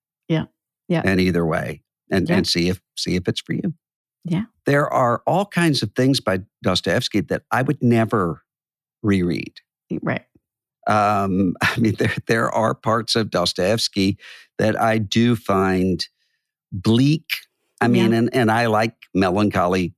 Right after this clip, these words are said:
Speaker 2: things, but
Speaker 1: Mm-hmm. Mm-hmm.
Speaker 2: they're, they're, they're, uh, you know, a little too bleak for me.
Speaker 1: Mm-hmm.
Speaker 2: Um,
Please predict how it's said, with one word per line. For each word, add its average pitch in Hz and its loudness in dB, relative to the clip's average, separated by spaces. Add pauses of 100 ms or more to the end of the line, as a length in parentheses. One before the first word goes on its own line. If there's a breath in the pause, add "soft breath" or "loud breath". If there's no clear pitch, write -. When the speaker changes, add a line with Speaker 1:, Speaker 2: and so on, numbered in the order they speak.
(120)
Speaker 2:
things, 160 0
but 196 4
Speaker 1:
Mm-hmm. 214 2 (160)
Mm-hmm. - 0
Speaker 2:
they're, 123 2
they're, 117 2 (280)
they're, 123 2
uh, 104 0
you 123 -4
know, 113 2
a 120 0
little 127 2
too 139 2
bleak 120 0 (100)
for 95 -2
me. 104 2 (340)
Speaker 1:
Mm-hmm. 180 2
Speaker 2:
Um, 95 2